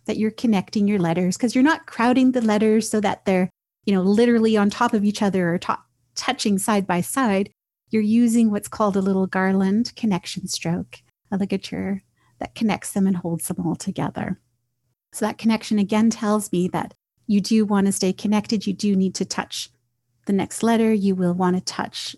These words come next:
another person. You also have slightly larger writing that shows a lot of energy and an enthusiasm. And that's what we're going to also see in somebody who has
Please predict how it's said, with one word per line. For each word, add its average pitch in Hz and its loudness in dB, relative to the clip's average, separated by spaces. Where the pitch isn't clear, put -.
another 180 -2
person. - -6
You 254 2
also 370 0
have 269 -2
slightly 226 0
larger 190 0
writing 180 0
that - -4
shows 208 -2
a 208 2
lot 185 2
of 214 -6
energy 196 0
and 185 2
an 175 2
enthusiasm. 165 -2
And 214 2
that's - -2
what 262 -2
we're 254 0
going 226 2
to - -6
also 190 -2
see 196 -2
in 196 2
somebody 202 0
who 214 -2
has 190 -4